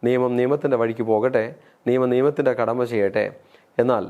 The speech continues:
ആ, ദൈവത്തിൻ്റെ സഭ അവരെ വിധി കൽപ്പിക്കുവാൻ ആളല്ല. ഒരു പക്ഷേ ചിലർ, ആ, നിയമപ്രശ്നങ്ങളിൽ അകപ്പെടുന്നത് കുറ്റം ചെയ്തിട്ടാകണമെന്ന് പോലുമില്ല. ഉദാഹരണത്തിന്, യോസേഫിൻ്റെ അനുഭവത്തിൽ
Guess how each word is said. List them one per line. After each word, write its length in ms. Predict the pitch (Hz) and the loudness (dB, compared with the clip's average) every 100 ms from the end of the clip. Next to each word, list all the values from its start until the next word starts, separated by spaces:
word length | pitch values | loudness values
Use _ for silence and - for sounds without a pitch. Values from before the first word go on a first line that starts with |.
| - _ _ - | -14 _ _ -6
ആ, 320 | 107 107 104 | -2 0 0
ദൈവത്തിൻ്റെ 580 | 120 151 196 214 196 170 | 0 0 2 0 0 0
സഭ 280 | 175 135 | 0 0
അവരെ 520 | 131 101 - 120 127 123 | 0 -2 -4 -2 0 0
വിധി 240 | 127 165 | -2 -2
കൽപ്പിക്കുവാൻ 800 | 139 120 123 113 113 107 110 - - - _ _ | -2 -2 -4 -2 0 0 -2 -6 -16 -20 _ _
ആളല്ല. 520 | 117 120 120 101 95 - - _ - _ _ _ _ | -2 2 2 2 -2 -4 -20 _ -20 _ _ _ _
ഒരു 120 | 151 | 0
പക്ഷേ 440 | 170 165 175 165 165 - _ | 2 0 2 0 -2 -10 _
ചിലർ, 380 | - 165 170 175 - - _ - | 0 4 4 0 -8 -20 _ 0
ആ, 260 | 120 120 | 2 4
നിയമപ്രശ്നങ്ങളിൽ 840 | 117 135 165 175 175 - 143 135 123 | 2 0 2 2 -2 -2 0 2 2
അകപ്പെടുന്നത് 640 | 117 131 135 139 147 208 - - _ _ _ _ | 0 0 0 2 2 0 -6 -20 _ _ _ _
കുറ്റം 400 | 156 151 196 185 | -2 2 0 2
ചെയ്തിട്ടാകണമെന്ന് 840 | 151 131 135 123 117 123 123 113 | 0 -2 0 0 2 0 0 -2
പോലുമില്ല. 480 | 117 139 151 98 80 - _ - | 0 0 0 -2 -6 -12 _ 0
ഉദാഹരണത്തിന്, 600 | 120 113 117 113 135 90 - - - _ | 2 2 -2 0 0 -2 -8 -20 -20 _
യോസേഫിൻ്റെ 1000 | 127 139 165 - 170 170 156 143 139 131 - _ _ _ | 2 2 2 0 0 0 0 2 0 -2 -12 _ _ _
അനുഭവത്തിൽ 600 | 123 131 135 113 101 113 | 0 0 2 0 0 -2